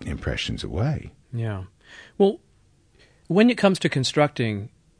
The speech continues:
Speaker 2: Frank, which you did and have done repeatedly, you make choices. You choose what kind of guy he's gonna be. At least
Speaker 1: That's
Speaker 2: you,
Speaker 1: right.
Speaker 2: I assume you choose things that you'd prefer he be over other things.
Speaker 1: Yes, I mean, I don't want him to be a,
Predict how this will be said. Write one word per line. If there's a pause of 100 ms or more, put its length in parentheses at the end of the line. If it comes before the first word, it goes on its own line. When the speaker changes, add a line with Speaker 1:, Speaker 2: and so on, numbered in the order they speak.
(180)
Speaker 2:
Frank,
which
you
did
and
have
done
repeatedly, (420)
you
make
choices. (140)
You
choose
what
kind
of
guy
he's
gonna
be.
At
least
Speaker 1:
That's
Speaker 2:
you,
Speaker 1:
right.
Speaker 2:
I
assume
you
choose
things (640)
that
you'd
prefer
he
be
over
other
things. (200)
Speaker 1:
Yes,
I
mean,
I
don't
want
him
to
be
a,